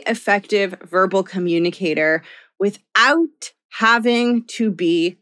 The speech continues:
perfect. This is very, very important, that without having to be perfect part of this equation is incredibly important, because when we strive for perfect communication,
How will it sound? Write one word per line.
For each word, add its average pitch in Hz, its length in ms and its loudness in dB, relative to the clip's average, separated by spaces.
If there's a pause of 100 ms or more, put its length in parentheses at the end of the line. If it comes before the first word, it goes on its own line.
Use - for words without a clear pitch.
(320)
perfect. 226 840 0 (520)
This 349 200 -2
is 415 180 0
very, 285 300 2
very 262 240 2
important, 214 480 0
that 180 80 -4
without 240 480 0
having 311 280 2
to 320 60 2
be 254 160 0
perfect 262 640 -2
part 180 240 -2
of 175 100 -6
this 180 180 -6
equation 175 640 -4 (340)
is 190 320 0
incredibly 226 800 0
important, 160 800 -4 (420)
because 226 640 -2 (160)
when 294 480 -2
we 294 320 0
strive 190 720 0
for 202 220 0
perfect 202 920 -2
communication, 202 1160 -4